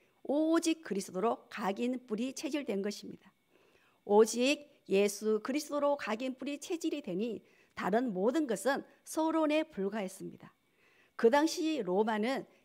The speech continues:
지금의 이삼칠입니다. 바울은 로마 시민권이 있으므로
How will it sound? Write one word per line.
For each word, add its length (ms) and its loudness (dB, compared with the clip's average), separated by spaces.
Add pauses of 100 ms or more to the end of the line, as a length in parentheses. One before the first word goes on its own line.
지금의 720 -2 (120)
이삼칠입니다. 960 -4 (640)
바울은 640 4 (160)
로마 420 4
시민권이 580 2
있으므로 800 -2